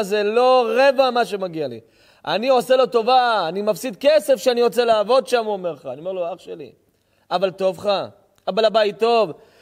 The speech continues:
"כן, הוא טוב עד הכסף." למה, מה, הוא קמצן? לא, הוא משלם לי מעט. כמה הוא משלם לך? תשע.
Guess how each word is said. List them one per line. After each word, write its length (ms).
"כן, 260
הוא 60
טוב 240
עד 140
הכסף." 500
למה, 240
מה, 120
הוא 160
קמצן? 420
לא, 200
הוא 80
משלם 380
לי 80
מעט. 300
כמה 100
הוא 60
משלם 280
לך? 120
תשע. 460